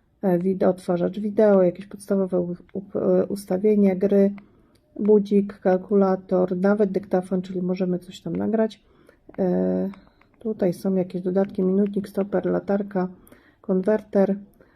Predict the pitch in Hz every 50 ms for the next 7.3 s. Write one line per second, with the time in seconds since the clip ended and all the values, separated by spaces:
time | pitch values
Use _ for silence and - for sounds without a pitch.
0 | _ _ _ _ _ 202 185 180 180 - - 196 190 185 - - - 196 202 190
1 | 180 175 175 170 170 180 175 180 185 - - - - 196 214 247 262 254 - -
2 | - _ _ _ _ _ _ _ _ _ _ _ _ - 202 202 - - 196 185
3 | - - 196 - - - - - - - - 262 269 269 - - 294 302 302 -
4 | - _ _ _ _ _ _ _ _ _ - - - - - _ _ _ _ -
5 | 240 254 269 262 247 247 240 233 - - 185 185 190 196 202 202 - - - -
6 | - - - - _ _ _ _ _ _ _ _ _ _ _ _ _ _ _ _
7 | _ _ _ - 208